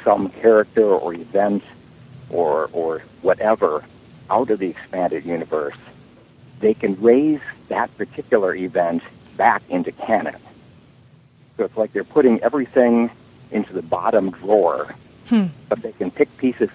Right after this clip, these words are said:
Speaker 1: out and put them back in the top drawer as they choose to do that. So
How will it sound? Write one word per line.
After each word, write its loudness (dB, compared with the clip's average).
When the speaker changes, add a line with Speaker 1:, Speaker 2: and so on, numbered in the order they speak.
Speaker 1:
out 2
and -6
put -6
them -6
back -4
in -2
the -10
top -6
drawer -2
as 2
they 0
choose -8
to -14
do -4
that. -10
So 2